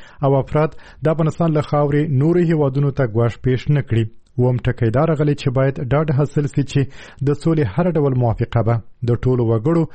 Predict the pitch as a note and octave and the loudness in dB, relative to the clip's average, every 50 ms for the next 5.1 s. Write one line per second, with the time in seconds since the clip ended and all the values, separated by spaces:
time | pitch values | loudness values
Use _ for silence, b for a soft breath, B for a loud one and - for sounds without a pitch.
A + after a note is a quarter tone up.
0 | B B B B B C#3 C#3 C3 C#3+ D#3+ E3+ C#3 C3+ A#2 A2 G#2 A2+ A2 G#2+ - | B B B B B 0 0 2 2 0 0 0 -2 -2 -2 0 0 -2 -2 -4
1 | - - - E3+ F3 E3+ D3 D#3+ D#3+ D#3+ - - C3+ B2 A#2+ A2 A2 G#2+ A2 C3 | -12 -6 -2 0 0 0 0 0 -2 -2 -2 -2 0 0 0 2 2 0 2 2
2 | D#3+ E3+ D#3+ D3+ - - - - - B2 A2 A2+ B2+ D3 E3+ F3 F3 E3 D3 C#3+ | 2 0 0 -2 -6 -12 -14 -6 -2 -2 0 0 0 2 2 2 2 2 2 0
3 | C#3 - - C#3 C#3+ C#3+ D3 C#3+ C#3+ C3+ B B B B B B - C3 C3 B2+ | 0 0 0 0 2 2 2 2 0 -2 B B B B B B -2 -2 0 0
4 | C3 A2+ A#2 A#2+ C3+ C#3+ C3+ C3 - - B2+ B2 A2 A2+ G#2+ G#2+ A2 B2 D3+ E3+ | 0 0 0 0 0 0 0 -2 -2 -2 -2 -2 0 0 2 2 2 2 2 2
5 | F3 E3+ | 2 0